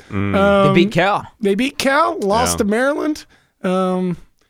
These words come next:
Speaker 2: I say if you can guard Ivan Robb, you can guard Justin Jackson. So give me, uh,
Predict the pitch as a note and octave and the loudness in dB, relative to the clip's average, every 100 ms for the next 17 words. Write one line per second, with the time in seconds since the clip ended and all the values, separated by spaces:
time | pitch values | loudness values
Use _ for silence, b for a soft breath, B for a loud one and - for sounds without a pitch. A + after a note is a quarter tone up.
0 | _ - G#3+ - C4 G3+ G#3 F#3+ F#3 G3+ | _ -6 -2 0 0 -2 -2 -2 0 0
1 | A3+ A3 G#3+ A3+ G#3+ G#3+ A#3+ C#4 C#4 F#3+ | 0 0 -2 -2 -2 -2 -2 -2 -4 -8
2 | - F3+ E3 F#3 F#3+ G#3+ F#3 G#3+ - C#4 | -8 -8 -6 -2 -2 -2 -4 -4 -4 -6
3 | G3 - - - - - B B B B | -6 -8 -14 -18 -20 -20 B B B B
4 | - - F#3+ F3+ F3+ F3+ - _ _ G#3 | -8 -2 0 0 -2 -4 -10 _ _ -2
5 | A#3 A#3 F#3+ | 0 0 -2